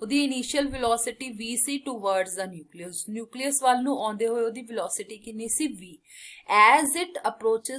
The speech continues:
to the positive nucleus, ਨਿਊਕਲੀਅਸ ਤੱਕ ਪਹੁੰਚਦਾ, it experiences a coulombic repulsion।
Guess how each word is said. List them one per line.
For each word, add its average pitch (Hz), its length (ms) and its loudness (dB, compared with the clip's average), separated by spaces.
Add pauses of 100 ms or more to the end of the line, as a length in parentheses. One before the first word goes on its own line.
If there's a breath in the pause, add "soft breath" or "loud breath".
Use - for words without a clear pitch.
(140)
to 233 120 -6
the 269 60 2
positive 208 720 -4
nucleus, 170 540 -6
ਨਿਊਕਲੀਅਸ 247 400 -4
ਤੱਕ 285 220 -2
ਪਹੁੰਚਦਾ, 285 680 -2
it 285 300 -6
experiences 320 1000 0 (320)
a - 20 0
coulombic 254 800 0
repulsion। 180 540 -6